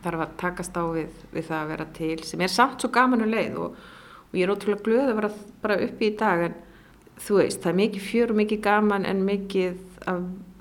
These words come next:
fjölmargir krefjandi hlutir á lúmskan hátt held ég í lífi hverrar nútíma manneskju. Og hérna ég hugsaði einhvern tíma fyrir nokkrum árum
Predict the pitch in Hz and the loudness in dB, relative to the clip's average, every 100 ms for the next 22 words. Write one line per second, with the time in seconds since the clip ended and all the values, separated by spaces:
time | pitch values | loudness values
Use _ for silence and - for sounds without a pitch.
0 | - - 52 - - - 50 - - - | -20 -16 -16 -16 -18 -20 -18 -18 -16 -12
1 | - 208 233 220 214 220 220 - 185 180 | 2 4 4 6 4 2 -4 -2 -2 -2
2 | 190 - - - - - 202 202 196 175 | -10 -16 -20 -20 -8 -2 -2 -2 -4 -4
3 | 190 185 170 170 180 180 170 170 170 - | -4 -2 -4 -4 -6 -6 -8 -6 -8 -10
4 | - 170 - - - - 85 - - - | -12 -10 -8 -8 -6 -6 -8 -10 -16 -20
5 | - - - 190 185 190 196 170 160 - | -20 -14 -2 0 0 0 0 0 -2 -8
6 | - 196 190 180 180 190 185 190 147 - | -6 -6 -2 0 0 0 -2 -4 -8 -12
7 | - - - - - - - - - - | -20 -20 -20 -20 -20 -20 -20 -20 -20 -20
8 | - - - - 147 175 180 180 185 185 | -20 -20 -20 -16 -8 -8 -4 -4 0 2
9 | 190 180 - - - - - - - _ | 4 2 -2 -12 -18 -20 -20 -20 -20 _
10 | - - 214 - 214 208 202 208 208 208 | -10 -2 -2 0 2 4 2 0 0 2
11 | 208 208 208 202 202 208 202 | 2 2 0 2 4 4 2